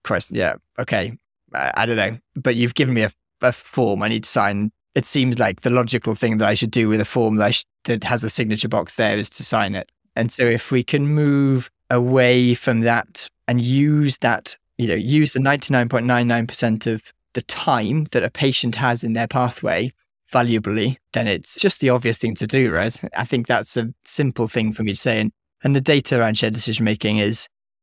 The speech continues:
is, is surprisingly good. So as a bit of context, so I was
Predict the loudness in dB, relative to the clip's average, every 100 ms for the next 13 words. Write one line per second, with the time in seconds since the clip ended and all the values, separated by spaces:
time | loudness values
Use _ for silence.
0 | _ -2 0 0 -2 -2 0 -2 0 2
1 | 2 2 2 2 2 2 2 0 -2 0
2 | 2 2 -2 -2 -2 0 0 -2 -2 -2
3 | -2 -2 -2 -4 -2 2 2 2 0